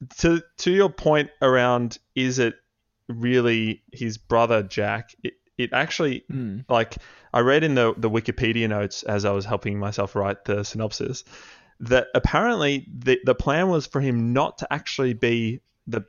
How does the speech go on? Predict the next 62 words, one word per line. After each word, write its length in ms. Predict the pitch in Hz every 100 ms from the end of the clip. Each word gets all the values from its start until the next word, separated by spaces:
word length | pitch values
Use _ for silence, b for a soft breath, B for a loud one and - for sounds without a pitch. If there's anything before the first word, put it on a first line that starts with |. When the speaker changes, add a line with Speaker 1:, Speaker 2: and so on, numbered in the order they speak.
| _
Speaker 1:
Fester 420 | - 131 - 113
brother, 400 | 101 117 117 107
just 300 | 101 127 -
to 60 | 135
be 220 | 107 120
an 60 | 113
imposter, 380 | 107 127 - 117
but 180 | 104
just 320 | - 120 _ -
be 120 | 110
accepted 380 | 101 123 - 104
by 140 | 104
the 80 | 101
family. 500 | 117 123 151 107 104
Speaker 2:
Yeah, 300 | 139 135 95
that's 180 | 127 120
Speaker 1:
And 60 | 294
Speaker 2:
what 80 |
I 20 | 285
Speaker 1:
apparently 200 | 262 -
Speaker 2:
thought 40 |
Speaker 1:
the 60 | 208
Speaker 2:
happened. 180 | -
Speaker 1:
cast 680 | - 165 110 123 - - -
came 300 | - 139 139
together 380 | 135 127 131 127
and 120 | 117
said 340 | - 117 110 107 _ _
to 100 | -
the 80 | 117
director, 400 | 110 120 123 113
"No, 200 | 107 110
we 100 | 107
wanna 200 | 104 117
change 440 | - 113 110 113 113
this 200 | 104 -
so 180 | 104
that 200 | 101 104 107 107 - -
he, 60 | 113
he 40 |
actually 340 | 104 - 101
is, 460 | 104 107 101 101 - _ _ _ _
he 100 | 113
does 280 | 110 104 101
turn 180 | - 101
out 140 | 101
to 60 | -
be 80 | 101
Fester." 420 | - 135 - 107
So 180 | - 110
it 140 | -
does 180 | 135 151
seem 140 | 151
like 140 | 135 127
a 60 |
bit 100 | 123
of 80 | 110
a 60 | 104
footnote 500 | - 135 113 107 -
at 80 | -
the 120 | 107
end 320 | 104 104